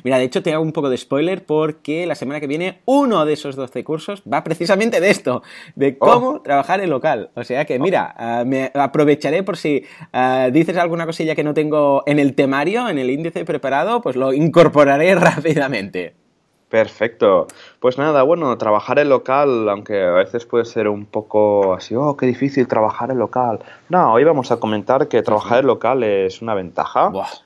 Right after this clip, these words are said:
Speaker 2: respecto
Speaker 1: brutal.
Speaker 2: a trabajar directamente en producción, por ejemplo,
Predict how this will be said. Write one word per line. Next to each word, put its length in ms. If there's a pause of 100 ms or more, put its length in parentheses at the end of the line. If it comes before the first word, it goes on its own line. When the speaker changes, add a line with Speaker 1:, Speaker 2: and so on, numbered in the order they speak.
(100)
Speaker 2:
respecto 420
Speaker 1:
brutal. 20
Speaker 2:
a 20
trabajar 480
directamente 540
en 60
producción, 720
por 140
ejemplo, 640